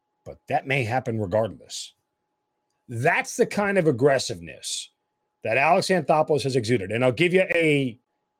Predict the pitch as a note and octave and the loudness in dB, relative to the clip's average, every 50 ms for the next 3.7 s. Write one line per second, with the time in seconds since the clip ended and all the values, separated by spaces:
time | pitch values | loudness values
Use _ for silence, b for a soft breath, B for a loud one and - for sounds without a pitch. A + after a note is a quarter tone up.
0 | _ _ - C#3+ C#3 B2 - - - F3+ F3+ E3+ E3 D3+ B2 G#2+ F#2+ - - _ | _ _ -4 -4 -2 -2 0 2 4 4 6 6 6 4 2 -2 -8 -14 -18 _
1 | _ _ _ _ _ _ _ _ _ _ _ _ _ - - - E3 F#3+ F3+ C3+ | _ _ _ _ _ _ _ _ _ _ _ _ _ -4 0 2 2 2 2 0
2 | - - C3+ G2 E2+ D2 - _ _ _ - - C3+ B2+ C#3 C3 B2+ A#2+ B2 D#3 | -2 -2 -2 -2 -4 -6 -10 _ _ _ -6 0 2 4 4 4 4 4 4 2
3 | D#3+ D#3+ - - D#3 D3 D3 C3+ C3+ A#2 - B2+ G#2 E2 | 2 2 0 0 2 2 2 2 0 -2 -4 -6 -8 -8